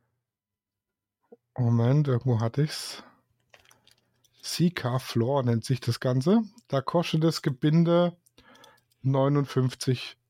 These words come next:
naja, f-, ja, drei, vierhundert Euro kostet ein Gebinde. Vierhundert, vierhundertachtzig Euro. Wir brauchen zwanzig Gebinde.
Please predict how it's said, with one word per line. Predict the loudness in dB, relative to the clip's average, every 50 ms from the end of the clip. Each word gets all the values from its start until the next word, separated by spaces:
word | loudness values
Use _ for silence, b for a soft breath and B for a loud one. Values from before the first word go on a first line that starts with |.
| _ _ _ _ _ _
naja, | -2 0 0 2 0 0 -2
f-, | -6 -8 -10 -10 -10 -12 _ _ _ _ _ _ _ _ _ _ -6
ja, | -4 -2 0 0 2 2 2 2 2 2 0 0 -2 _ _ _ _
drei, | -6 -4 0 0 0
vierhundert | 0 0 0 0 2 2 2 0 0
Euro | 0 -2 0 0 -2
kostet | 0 -2 -4 -4 -2 -2
ein | -2 0
Gebinde. | 0 0 0 0 0 2 2 2 0 0 -4 _ _ _ _ _ _ _ _ _ _ _ _ _ _ _ _ _ _ _ _ _ _ _ _ _ _ _ _ _ _ _ _ _ _ _ _
Vierhundert, | -4 0 0 2 2 2 0 0 -2
vierhundertachtzig | 0 0 0 2 2 0 -2 -2 -2 -2 0 0
Euro. | 0 0 2 2 0 0 -2 -4 _ _ _ _ _ _ _ _ _ _ _ _ _ -4
Wir | -2 -2
brauchen | -2 -2 0 0 0 0 0 -2 -2
zwanzig | -2 -2 -2 0 0 0 0 -2 -2 -2 -4
Gebinde. | -6 -4 0 0 2 2 2 0 -2